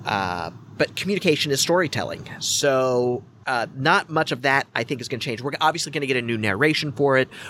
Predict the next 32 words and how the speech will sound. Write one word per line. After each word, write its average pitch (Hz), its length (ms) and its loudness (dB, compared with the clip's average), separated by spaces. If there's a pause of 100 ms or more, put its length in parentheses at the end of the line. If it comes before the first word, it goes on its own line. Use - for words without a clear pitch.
(120)
We're 139 100 2
getting 123 220 0
a 110 40 -2
new, 113 580 0
like, 101 380 -2 (280)
like, 104 200 0 (500)
this 113 240 -6
little, 123 160 -2
like, 95 200 -4
light 117 420 -2 (160)
thing 139 200 0
that's - 140 -2
supposed 120 300 -2
to 113 60 -2
lead 110 300 0
us 135 160 2
through 143 680 0 (360)
the 147 80 0
story 147 560 2
of 131 340 4
human 139 200 -2
storytelling, 135 720 0
I 127 120 0
believe. 123 520 -2 (360)
Um, 127 140 2
they're 139 100 4
gonna 135 220 0
update 139 320 0
some 143 160 0
of 113 40 -8
the 117 60 -6
scenes 196 680 -2